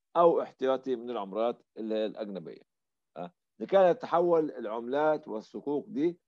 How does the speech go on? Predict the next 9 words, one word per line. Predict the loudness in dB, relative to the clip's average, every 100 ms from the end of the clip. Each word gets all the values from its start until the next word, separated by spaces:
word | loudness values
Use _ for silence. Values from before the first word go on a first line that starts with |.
| _ _
المعدنيه | -4 -2 0 2 4 4 2 0
الى | 2 4 4 2
مجرد | -2 2 2 2 0
اوراق | 0 4 4 4 _ _ _
ومعادن | -4 0 2 2 2 -2 -6 -10
تتداول | -8 -8 -2 0 2 0
وليس | 0 -2 -2
لها | -4 -4
قيمه، | -6 -8 -10 -10 -14